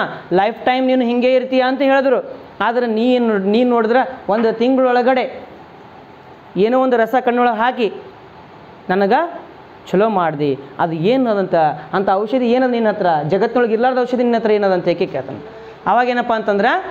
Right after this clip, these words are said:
ಅವಾಗ ಅವ ಹೇಳ್ತಾನೆ, ಏನಂತ ಹೇಳ್ತಾನೆ ಅಂತಂದ್ರೆ, "ಏನಿಲ್ಲ, ಈ ಒಂದು rare disease," rare disease ಅಂತಂದ್ರೆ ಅತಿ ಅತಿ ವಿರಳವಾದಂತಹ ರೋಗ ಇದು. ಈ ರೋಗಕ್ಕೆ ನಮ್ಮ ಅಜ್ಜರು ನಮಗೇನಪ್ಪ ಅಂತಂದ್ರೆ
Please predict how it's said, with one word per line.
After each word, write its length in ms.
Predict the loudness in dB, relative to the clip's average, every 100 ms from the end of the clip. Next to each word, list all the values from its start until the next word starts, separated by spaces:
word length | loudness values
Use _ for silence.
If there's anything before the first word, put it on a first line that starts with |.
| -8 -4
ಅವಾಗ 200 | 0 0
ಅವ 120 | 0
ಹೇಳ್ತಾನೆ, 600 | 0 0 -2 -10 -12 -20 -20 -20 -20 -10 -2
ಏನಂತ 240 | 0 0
ಹೇಳ್ತಾನೆ 220 | 0 0 0
ಅಂತಂದ್ರೆ, 480 | 0 0 -2 -6 -14 -8 0
"ಏನಿಲ್ಲ, 480 | 2 2 0 2 2 0 -6 -2
ಈ 160 | 2 2
ಒಂದು 280 | 2 0
rare 720 | 2 2 4 6 4 0 -2
disease," 680 | -2 0 2 0 0 -4 -2
rare 280 | 0 2 2
disease 220 | -2 0
ಅಂತಂದ್ರೆ 320 | -2 0 0 0 -4 -10 -8
ಅತಿ 360 | -4 2 2
ಅತಿ 300 | 2 2 2
ವಿರಳವಾದಂತಹ 840 | 2 2 4 2 2 0 0 0 2 4
ರೋಗ 220 | 4 4
ಇದು. 440 | 2 0 -6 -2
ಈ 100 | 2
ರೋಗಕ್ಕೆ 760 | 4 4 2 2 0 -2 -6 -2
ನಮ್ಮ 160 | 0 0
ಅಜ್ಜರು 300 | 0 0 0
ನಮಗೇನಪ್ಪ 460 | -2 0 0 0
ಅಂತಂದ್ರೆ 520 | -2 0 0 0 -4